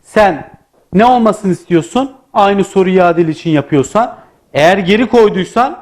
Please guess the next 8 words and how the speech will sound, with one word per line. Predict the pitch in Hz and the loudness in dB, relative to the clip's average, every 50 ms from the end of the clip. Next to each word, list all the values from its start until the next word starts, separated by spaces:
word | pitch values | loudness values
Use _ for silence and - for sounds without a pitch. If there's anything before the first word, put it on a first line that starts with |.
| - | -10
o | - 170 | -10 -10
çektiğin | - - - 202 196 196 - - 220 220 220 | -8 -6 -4 -4 -4 -4 -4 -4 -2 -2 0
mesela | 214 220 208 214 - 214 208 208 202 | 0 -2 -2 -2 0 0 2 2 0
sarıydıysa | 202 - - - - 202 196 208 233 226 208 175 180 151 - - - 143 117 113 - - - _ _ _ _ _ _ _ _ _ _ _ _ | -2 -6 -12 -6 -2 0 0 2 2 0 0 -2 -2 -4 -4 -2 0 0 0 -2 -6 -14 -20 _ _ _ _ _ _ _ _ _ _ _ _
tamam. | - 170 156 156 160 202 240 - - - _ _ _ _ _ - | -6 -4 -2 -2 -2 -4 -4 -8 -16 -20 _ _ _ _ _ -10
Ama | 135 143 151 147 147 - - | -6 -6 -6 -6 -6 -10 -10
yeri, | 143 135 143 151 165 160 143 | -4 -2 0 0 0 0 0
yeri | 143 147 143 156 160 139 - | 0 2 2 2 0 -2 -6